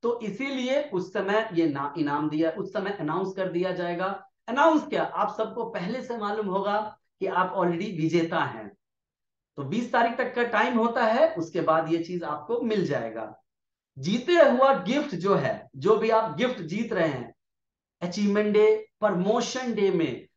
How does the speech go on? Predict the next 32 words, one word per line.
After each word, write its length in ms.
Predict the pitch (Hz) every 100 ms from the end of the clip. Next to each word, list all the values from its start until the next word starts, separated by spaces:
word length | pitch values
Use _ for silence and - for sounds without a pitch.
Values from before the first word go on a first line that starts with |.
| _
upline 640 | 165 - 185 202 269 269 240
के 100 | 208
द्वारा 340 | 190 185 190
stage 480 | 190 - 202 196 -
पे 60 | 160
दिया 280 | 135 127
जाएगा। 280 | 123 120 123
देखिए, 640 | 139 254 - 190 160 - - _ _
आपने 340 | 180 202 220 233
इतना 560 | 220 185 226 240 233
बड़ा 580 | 208 202 220 226 220 - _ _
achievement 600 | 202 190 277 294 294 294 233
लिया 380 | 226 202 180
है, 340 | 147 127 120 - _ _
सामान्य 560 | - 196 208 240 254
कहीं 340 | 247 208 233 247
पर 140 | 240
आपको 360 | 214 - 247 220
गिफ्ट 300 | - - 226
मिल 200 | 220 220
जाए, 280 | 233 208 202
वो 80 |
तो 100 | 202
आप 80 | 185
दुकान 360 | 185 214 262 262
से 140 | 233
भी 100 | 233
खरीद 320 | 185 185 190 190
के 80 |
ले 120 | 170 147
आएंगे, 240 | 135 131
नहीं, 600 | 143 233 285 226 160